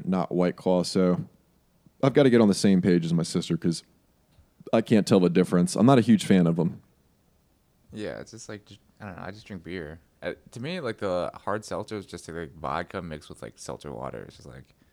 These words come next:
Speaker 2: I still taste alcohol. <laughs>
Speaker 1: Is that the alcohol that's in 'em? It's vodka?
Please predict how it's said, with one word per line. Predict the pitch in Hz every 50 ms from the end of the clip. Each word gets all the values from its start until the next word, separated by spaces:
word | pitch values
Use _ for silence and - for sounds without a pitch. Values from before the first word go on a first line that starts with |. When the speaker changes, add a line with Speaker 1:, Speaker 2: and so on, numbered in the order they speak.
| _ _ _ _ -
Speaker 2:
I | 95
still | - 120 -
taste | - 98 90 -
alcohol. | 67 87 - - - - 110 127 - - - 180 - 135 - - - -
<laughs> | - - - _ _ -
Speaker 1:
Is | 123 113
that | 135 - -
the | 156
alcohol | 135 151 - 165 156 156
that's | 143 117 - -
in | 113 131
'em? | 120
It's | 98 - -
vodka? | - 82 107 - - 131 123